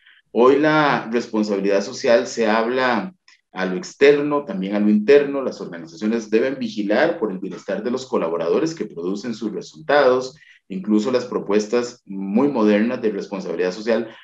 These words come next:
van a, a buscar y a tocar un poco la, los familiares de las personas que ahí trabajan, porque hay muchas formas de hacer responsabilidad social.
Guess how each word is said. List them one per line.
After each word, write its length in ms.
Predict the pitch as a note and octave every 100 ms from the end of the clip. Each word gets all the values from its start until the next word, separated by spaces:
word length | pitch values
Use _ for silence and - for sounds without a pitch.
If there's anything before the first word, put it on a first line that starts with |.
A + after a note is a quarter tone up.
| _ _
van 640 | F#2+ B2 D3 E3 D#3+ - -
a, 420 | G#2 G#2 G2 G2+
a 120 | G#2+
buscar 540 | G#2+ G#2 - - D3
y 40 | F#3
a 100 | -
tocar 280 | G#2 A#2 C3
un 180 | C3
poco 520 | - A#2+ - E3+ F3+ - _ _
la, 760 | G#2 G#2 G2 G2 G2 F#2+ F#2+ F#2+
los 260 | G#2 G#2+ G#2
familiares 640 | G2+ F#2+ F#2 A2 C3 C#3+
de 60 |
las 200 | C3+ A2+
personas 500 | - - - A2 B2+
que 100 | -
ahí 120 | F#2+ G2
trabajan, 460 | A#2 A#2 A#2+ A#2+
porque 280 | A2+ G#2 A#2
hay 140 | - C3+
muchas 520 | D3 F#3+ G3 D#3+ D#3
formas 400 | D#3 E3+ C#3 F#2
de 60 | E2+
hacer 260 | - G2+
responsabilidad 680 | G#2+ A2 G#2+ G#2 E2+ E2+ F2
social. 360 | F2 - -